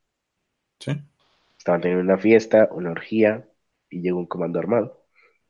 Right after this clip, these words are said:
Speaker 2: En cualquiera de los casos, ahí había un menor. En la noche.
Speaker 1: Exactamente. Colima no existe, pero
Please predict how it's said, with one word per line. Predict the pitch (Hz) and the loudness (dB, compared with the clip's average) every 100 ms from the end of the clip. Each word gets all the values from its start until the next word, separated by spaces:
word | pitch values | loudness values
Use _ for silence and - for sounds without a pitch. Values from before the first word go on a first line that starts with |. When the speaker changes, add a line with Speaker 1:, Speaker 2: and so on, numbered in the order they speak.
| _ _ _ _ _ _ _ _ | _ _ _ _ _ _ _ _
Speaker 2:
En | 90 85 | -14 -8
cualquiera | 82 - 92 | -8 -4 0
de | 95 | 0
los | 80 - | -2 -8
casos, | 87 101 104 - _ _ | -8 -6 -8 -14 _ _
ahí | - - 90 | -16 -8 -6
había | 87 90 | -4 -4
un | 85 | -6
menor. | 76 78 - _ _ _ _ _ _ _ _ _ _ _ _ _ _ _ _ _ _ _ _ - | -10 -14 -20 _ _ _ _ _ _ _ _ _ _ _ _ _ _ _ _ _ _ _ _ -2
En | 95 87 | 0 0
la | 85 | -2
noche. | 78 76 - - _ _ _ - | -4 -6 -10 -20 _ _ _ -14
Speaker 1:
Exactamente. | 131 - 113 - 123 120 143 - _ _ _ _ _ _ _ _ _ | -12 -10 -10 -4 -4 -4 -8 -12 _ _ _ _ _ _ _ _ _
Colima | - 120 135 139 | -2 2 4 6
no | 139 | 6
existe, | 143 - 160 143 156 | 4 2 -2 -4 -4
pero | 127 101 98 95 95 92 98 | 0 0 -2 -6 -8 -10 -14